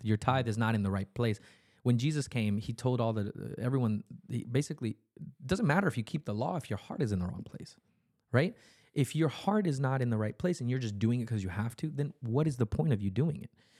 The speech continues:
So that's, he, he summed it up to just love the Lord your God and love your neighbor. So, but the whole point of that is, I'm not saying don't tithe. Tithing is an important part of the church culture. What I'm saying is make sure that your tithing has reason.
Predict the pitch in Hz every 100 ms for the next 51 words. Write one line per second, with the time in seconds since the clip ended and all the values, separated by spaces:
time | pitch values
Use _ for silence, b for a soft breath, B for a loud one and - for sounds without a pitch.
0 | b - 147 - 123 131 - - 127 135
1 | 127 123 120 160 160 123 160 - 113 110
2 | 104 104 131 131 117 107 104 131 143 101
3 | 95 92 98 190 - - b b b b
4 | b - - 156 131 - _ _ _ -
5 | - _ _ _ - 120 147 - 135 139
6 | 180 - 185 170 123 113 104 110 - 123
7 | 151 - 135 110 110 - 127 - - _
8 | _ _ _ _ _ _ - 135 147 160
9 | 123 117 - 117 113 - 104 107 107 -
10 | 104 - 156 - 107 120 131 151 156 120
11 | 120 135 147 131 113 104 - 131 120 101
12 | 107 95 110 117 95